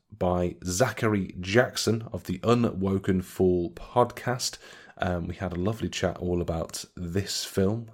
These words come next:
um, in Outcast, which stars Paul Hayden Christensen, Anakin Skywalker from the prequel Star Wars,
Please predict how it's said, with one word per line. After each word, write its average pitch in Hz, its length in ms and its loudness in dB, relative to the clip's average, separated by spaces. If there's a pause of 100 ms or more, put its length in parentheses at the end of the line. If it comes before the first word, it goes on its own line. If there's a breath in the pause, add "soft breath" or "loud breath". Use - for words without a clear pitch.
(160)
um, 85 560 -4
in 85 220 -4
Outcast, 95 680 -6
which - 200 -4
stars 80 460 -6 (120)
Paul 90 160 -4
Hayden 95 400 -2
Christensen, 104 720 -2
Anakin 92 360 0
Skywalker 92 720 0
from 92 160 -4
the 85 80 -2
prequel 90 420 -4
Star 87 280 2
Wars, 87 320 2